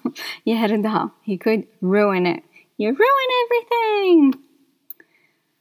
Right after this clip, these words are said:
ومن بعد هذيك تقول لها: "He will be there." راح يكون معانا. He will. شفيتو؟ Will معناتها sure.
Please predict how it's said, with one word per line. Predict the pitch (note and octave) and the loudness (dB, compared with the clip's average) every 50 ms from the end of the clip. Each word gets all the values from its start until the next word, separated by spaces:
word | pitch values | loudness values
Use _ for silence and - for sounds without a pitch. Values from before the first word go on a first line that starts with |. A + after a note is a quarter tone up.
| _ _ _ _ _ _ - | _ _ _ _ _ _ -4
ومن | A3 A#3 A#3 A#3 | -2 0 0 2
بعد | A#3+ B3+ B3+ B3+ A#3 G#3+ | 2 2 2 2 0 0
هذيك | B3 A3 G#3+ G#3+ A3 C4+ C#4 C4+ | -2 -2 -2 -2 -2 -2 -4 -4
تقول | - - - G#3 G#3 G3+ | -6 -8 -6 -6 -6 -6
لها: | A3 G#3 G3+ F#3+ F3+ E3 - F#2+ F2+ - A3 - _ _ _ _ _ _ _ _ _ _ | -6 -4 -2 -2 -2 -2 -2 -4 -6 -8 -12 -14 _ _ _ _ _ _ _ _ _ _
"He | - A3+ A#3 A#3 | -4 -2 0 0
will | G#3+ A#3 A#3 A#3+ A#3+ B3 | 0 2 2 2 2 0
be | G#3+ G#3 A#3 A3+ A#3 A#3 G#3+ | 0 -2 -2 -2 -2 -2 -2
there." | G#3 F#3+ F3 E3 - - - G3 - _ _ _ _ _ _ _ _ - G3+ | -2 -2 -2 -2 -4 -6 -8 -12 -14 _ _ _ _ _ _ _ _ -8 -6
راح | G#3+ G#3 G#3 | -4 -4 -4
يكون | G#3 F#3 - A#3+ B3 A#3 | -4 -2 -2 0 0 2
معانا. | F#3 D#3+ E3 D3+ - E3 F3+ | 2 0 0 0 0 0 0
He | E3 E3+ F3+ G3+ F3 E3+ F3 | 0 0 -2 -2 -2 0 2
will. | G#3+ A3+ A3+ G#3 F#3+ F3+ - F3 - _ - - - _ _ | 4 4 4 4 2 2 -2 -4 -6 _ -16 -20 -20 _ _
شفيتو؟ | - - - A3 A3 - - F#3+ F3 F3 - _ _ _ _ - | -10 -4 0 0 0 0 0 0 -2 -2 -6 _ _ _ _ -4
Will | F#3 F#3+ G#3 A3 A#3 A#3+ B3 A#3+ | -2 0 2 2 4 2 2 2
معناتها | A3+ F3+ F3 F#3 F#3 E3 E3 | 2 0 0 -2 -4 -6 -6
sure. | - - - - - - G#3 G3+ G3 E3+ - | -6 -6 -6 -6 -4 -2 0 0 0 -2 -4